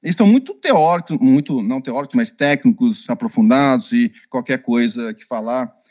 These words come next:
eles já vão apontar, "O dedo tá errado, isso aí nada a ver. Persona é persona, não sei o quê, e o X design tá inventando asneira, groselha", como diria o J J. Mas esse livro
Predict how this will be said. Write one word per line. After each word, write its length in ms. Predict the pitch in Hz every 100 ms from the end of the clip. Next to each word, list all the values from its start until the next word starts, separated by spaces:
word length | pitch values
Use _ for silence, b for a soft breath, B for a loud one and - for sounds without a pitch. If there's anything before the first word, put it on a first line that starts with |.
| -
eles 180 | 117 120
já 140 | 120
vão 300 | 107 123 123
apontar, 380 | 120 127 123 170
"O 60 |
dedo 200 | 165 208
tá 180 | 202 190
errado, 320 | 165 156 190
isso 140 | 165 175
aí 100 | 175
nada 440 | 175 202 185 170
a 20 |
ver. 280 | 131 110 82 _ _ _ _ -
Persona 340 | 214 - 247
é 20 |
persona, 320 | 220 202 240 220
não 40 |
sei 120 | 214
o 20 |
quê, 160 | 202 226
e 60 | 208
o 80 |
X 140 | 202 190
design 220 | 180 190
tá 60 | 190
inventando 500 | 185 185 175 143 b b b b
asneira, 760 | 151 170 143 139 127 104 95 - _ _ _ _
groselha", 800 | 135 170 131 135 123 107 95 101 _
como 180 | 120 113
diria 360 | 113 110 107
o 40 | 101
J 240 | 113 107
J. 400 | 98 95 - 190 - _ _ _
Mas 680 | 127 165 208 175 - - - _ _ _ _ _ _ _ _ _ _ _ -
esse 240 | 175 147
livro 420 | 139 180 151 113